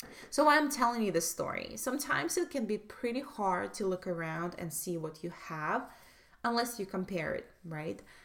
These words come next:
And often we look, we go on Instagram and we watch people's stories and we think, "Oh, I don't have this beautiful relationship. Oh, I don't have these amazing weightlifting possibilities." Hello, that's me.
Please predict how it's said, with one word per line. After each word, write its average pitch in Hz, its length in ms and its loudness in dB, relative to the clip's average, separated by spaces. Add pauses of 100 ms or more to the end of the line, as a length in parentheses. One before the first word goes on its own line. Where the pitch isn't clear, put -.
(180)
And 196 120 2
often 202 340 4
we 185 140 8
look, 175 400 4
we 160 120 -6
go 156 120 -4
on 151 240 -2
Instagram 262 800 6
and 170 240 -2
we 170 100 2
watch 165 480 -2
people's 180 360 -4
stories 247 640 2
and 165 180 -2
we 165 80 -2
think, 180 400 -6
"Oh, 262 400 -2
I 226 140 -8
don't 226 200 -6
have 214 300 -6
this 214 140 -2
beautiful 185 400 -2
relationship. 165 680 -6
Oh, 247 400 8
I 202 200 2
don't 202 200 2
have 196 460 2
these 190 280 0
amazing 185 600 0 (320)
weightlifting 196 760 4
possibilities." 160 920 0
Hello, 156 460 -4
that's - 220 -6
me. 185 240 -2